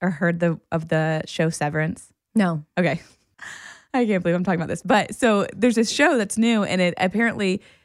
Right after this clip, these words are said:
Speaker 1: you do this surgery, you do this thing, and when you go to work, you don't remember anything about your home life. And when you leave work, you don't remember anything about your work life. And so I think that sometimes it's a very exaggerated,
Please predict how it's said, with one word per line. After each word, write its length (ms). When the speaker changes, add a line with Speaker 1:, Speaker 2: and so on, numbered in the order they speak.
Speaker 1:
you 160
do 160
this 180
surgery, 440
you 80
do 120
this 220
thing, 360
and 280
when 180
you 100
go 180
to 100
work, 320
you 80
don't 160
remember 460
anything 340
about 180
your 80
home 240
life. 340
And 100
when 160
you 100
leave 460
work, 260
you 40
don't 120
remember 320
anything 280
about 180
your 100
work 260
life. 360
And 160
so 100
I 100
think 320
that 160
sometimes 600
it's 140
a 60
very 260
exaggerated, 720